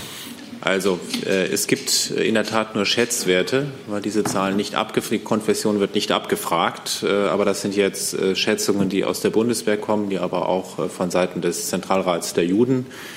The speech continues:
kommen, die auch, äh, ungefähr wissen, äh, oder zu, ein Gefühl dafür zu haben glauben, äh, wie viele aus ihren Reihen in den Reihen der Bundeswehr,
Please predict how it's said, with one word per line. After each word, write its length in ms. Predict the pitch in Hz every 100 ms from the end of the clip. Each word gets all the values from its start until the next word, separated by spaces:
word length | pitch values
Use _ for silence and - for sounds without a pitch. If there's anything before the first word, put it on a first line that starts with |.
| - -
kommen, 520 | - 104 107 107 101 -
die 120 | 95
auch, 260 | - 92 - -
äh, 680 | 80 92 87 - - - -
ungefähr 420 | 107 101 - 87
wissen, 340 | 104 - 87 90 - - - - - -
äh, 340 | 90 90 87 87
oder 240 | 87 85
zu, 120 | -
ein 260 | - 95 95
Gefühl 200 | - 113
dafür 240 | 101 101
zu 180 | - 90
haben 240 | 95 98
glauben, 480 | 95 95 92 92 87
äh, 220 | 82 95
wie 100 | 98
viele 560 | 95 - 92 92 90 92
aus 200 | 92 98
ihren 280 | 107 95 90
Reihen 300 | 90 95 95
in 100 | 87
den 100 | 85
Reihen 220 | 87 92
der 80 | 85
Bundeswehr, 520 | 127 147 - 95